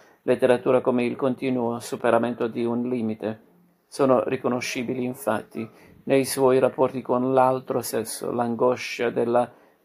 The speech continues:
scissisione e frammentazione irrimediabile, della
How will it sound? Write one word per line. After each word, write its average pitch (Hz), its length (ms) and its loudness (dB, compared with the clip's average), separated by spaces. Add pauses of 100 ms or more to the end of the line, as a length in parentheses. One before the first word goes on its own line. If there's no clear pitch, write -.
(140)
scissisione 127 1300 0
e 127 380 -2 (520)
frammentazione 127 1300 -2
irrimediabile, 123 1200 -2 (1700)
della 127 440 6